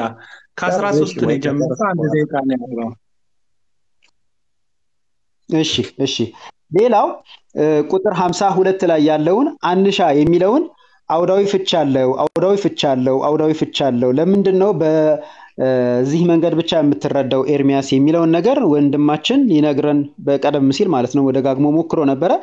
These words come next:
Speaker 3: ነገር ግን ደቂቃ በተሰጠው ሰዓትም ሆነ ቀደም ሲል ከኤርሚያስ ጋር ዲያሎግ ባደረጉበት ሰዓት ላይ አውዳዊ ፍቺውን አላስቀመጠም። ለዚህም መረጃ የሚሆነውን ነገር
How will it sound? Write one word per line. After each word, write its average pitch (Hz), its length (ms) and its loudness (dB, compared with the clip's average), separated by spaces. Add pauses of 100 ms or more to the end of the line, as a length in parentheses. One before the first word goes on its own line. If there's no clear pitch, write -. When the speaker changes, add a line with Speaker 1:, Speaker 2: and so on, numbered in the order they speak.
(320)
Speaker 3:
ነገር 175 320 2
ግን 214 200 0 (440)
ደቂቃ 151 340 0
በተሰጠው 151 480 -2
ሰዓትም 151 340 -2
ሆነ 156 180 0 (120)
ቀደም 147 340 0
ሲል 139 220 -2
ከኤርሚያስ 139 500 0
ጋር 135 200 0 (180)
ዲያሎግ 131 320 0
ባደረጉበት 147 600 0
ሰዓት 165 200 0
ላይ 262 140 0 (360)
አውዳዊ 160 400 0
ፍቺውን 190 420 0 (420)
አላስቀመጠም። 151 880 -2 (840)
ለዚህም 175 480 2
መረጃ 170 320 2
የሚሆነውን 165 520 2
ነገር 202 220 2